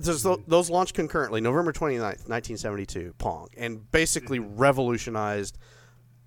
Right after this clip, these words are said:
Speaker 1: not necessarily the arcade world, but the, the home console world.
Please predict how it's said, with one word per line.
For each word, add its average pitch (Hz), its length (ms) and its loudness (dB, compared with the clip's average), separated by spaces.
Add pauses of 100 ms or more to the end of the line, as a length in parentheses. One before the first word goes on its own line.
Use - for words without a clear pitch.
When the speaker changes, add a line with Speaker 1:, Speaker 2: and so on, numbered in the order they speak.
(140)
Speaker 1:
not 185 360 2
necessarily 147 600 4
the 117 120 2
arcade 185 420 2
world, 123 440 4 (300)
but 123 480 2 (360)
the, 110 340 -4
the 113 180 -4
home 107 280 0
console 95 480 -6
world. 78 340 -14